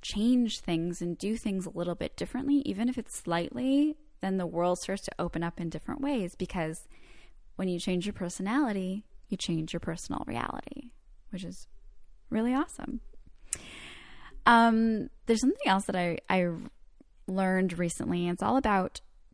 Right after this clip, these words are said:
tuning ourselves to the cosmic blueprint. So that's kind of what I've been talking about this whole time of, like, the tuning forks and our energetics and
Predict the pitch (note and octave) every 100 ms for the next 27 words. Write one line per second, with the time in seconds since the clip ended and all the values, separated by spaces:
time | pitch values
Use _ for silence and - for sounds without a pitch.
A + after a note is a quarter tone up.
0 | - - B3 C#4 D4 D4 D4+ D#4 - F#2
1 | F#3 F#3 G3+ - - F#3 E3+ - - E3+
2 | E3+ E3+ E3+ - - D#3+ - - - -
3 | - - - G3 - C4 C4+ A3 F#3+ F3
4 | F3 - - E3+ E3+ D#3+ D3+ - - E3+
5 | D#3 - G#3 A3 F3+ D#3+ - E3 - -
6 | - - - - - - - - - F#3+
7 | - - A3 A3 F3+ - - - - F#3+
8 | F3 - G3 G3 F#3+ E3+ F3 F3 - -
9 | - G2+ E3